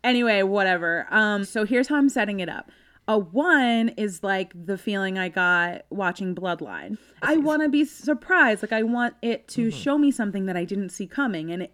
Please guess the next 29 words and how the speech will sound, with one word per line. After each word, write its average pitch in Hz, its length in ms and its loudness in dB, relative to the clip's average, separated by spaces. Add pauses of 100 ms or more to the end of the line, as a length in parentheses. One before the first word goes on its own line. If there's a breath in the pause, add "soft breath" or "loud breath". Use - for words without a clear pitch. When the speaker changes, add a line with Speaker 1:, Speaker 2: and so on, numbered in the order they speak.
(120)
Speaker 1:
I 185 240 4
was 180 240 -2
ahead 175 260 -6
of 165 100 -4
it 165 140 -6
the 175 140 -10
entire 165 560 -6
time. 101 340 -14
And 180 260 -6
Speaker 2:
Mm-hmm. 139 140 -10 (240 loud breath)
Speaker 1:
I 208 80 0
didn't 220 380 -2
even 196 180 -2
feel 185 160 -4
interested 180 500 -8
in 175 120 -10
characters. 170 600 -8
Like, 175 200 -8
let 196 100 -6
me 214 160 -6
learn 208 220 -6
more 202 400 -4
about 190 240 -10
the 208 80 -12
character 202 340 -8
stuff. - 240 -12
I 170 300 -8
never 180 320 -4
felt 170 380 -10